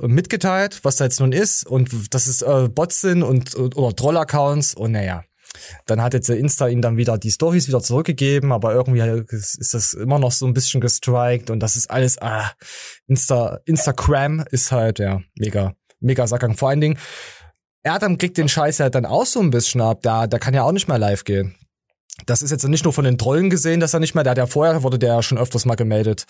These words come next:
Das ist dasselbe wie Max Matzen. Da wurde ja auch permanent gemeldet, da kann ja auch nicht mehr online gehen. Der hat jetzt auch einen zweiten Insta-Account, Max Matzen, äh, zwei. Müsst ihr mal gucken, wenn ihr euch für Max interessiert. Äh, und ja, so kannst du, äh,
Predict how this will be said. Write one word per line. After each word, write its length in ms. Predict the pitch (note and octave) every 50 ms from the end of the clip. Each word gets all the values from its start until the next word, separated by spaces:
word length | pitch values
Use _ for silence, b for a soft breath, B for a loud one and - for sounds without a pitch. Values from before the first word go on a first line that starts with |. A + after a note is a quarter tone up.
| B B B
Das 120 | B G#2+ G#2
ist 80 | G#2+ C3
dasselbe 160 | C3 C3+ C3
wie 100 | C3+ C3+
Max 300 | B2+ B2+ B2 A#2 - -
Matzen. 500 | B2+ B2 C3+ C3+ - - C3 G#2+ F2+ _ _ _ -
Da 260 | C3 B2 - A2 G#2+
wurde 160 | A2+ B2 B2+
ja 120 | B2 A#2+ B2
auch 160 | C3 B2+ B2
permanent 400 | - C#3+ A#2+ A#2+ A#2 A2+ A2+ -
gemeldet, 300 | B2 A2+ A2+ A2+ A2+ G#2
da 40 | G#2+
kann 140 | - - A#2+
ja 80 | A#2+
auch 60 | B2
nicht 120 | C#3 C3 -
mehr 80 | A#2+
online 160 | A#2 A2+ A2+ A2
gehen. 120 | A2 A2
Der 40 | A2
hat 60 | G#2+
jetzt 100 | A2+ -
auch 140 | F2+ A#2+ C3
einen 80 | C3
zweiten 320 | B2 - - A#2+ A#2+ A#2+ A#2
Insta-Account, 580 | G#2+ C#3+ - - C3+ A2 G#2 - - A#2 G#2
Max 240 | G#2+ A#2 B2 - -
Matzen, 320 | B2 A#2 A2+ - - B2 G#2
äh, 100 | E2+ G#2+
zwei. 280 | - - - A#2 A#2+ A#2
Müsst 160 | B2+ A#2+ -
ihr 60 | C3+
mal 80 | B2 B2
gucken, 200 | - C3 D3 C#3
wenn 80 | C3 A#2+
ihr 60 | A#2
euch 120 | A#2+ B2
für 100 | - B2
Max 240 | A2 B2+ C3 - -
interessiert. 460 | D3 B2+ - C3+ A#2+ A#2+ B2+ C3+ C3+ B B B B B B B B B B B B A#2 B _ _ -
Äh, 60 | C3+
und 400 | C3+ C3 B2+ B2 B2 A#2+ - _ _ _ _ _ _ _ _ _ _ _ _ _ _ _ _ _ _ - - - -
ja, 180 | D#3+ E3 C#3+ B2+
so 120 | B2 B2+
kannst 260 | B2 D3 D3+ - -
du, 60 | F#3+
äh, 500 | F3 D#3+ - - C#3+ C#3 C#3 B2 - C2+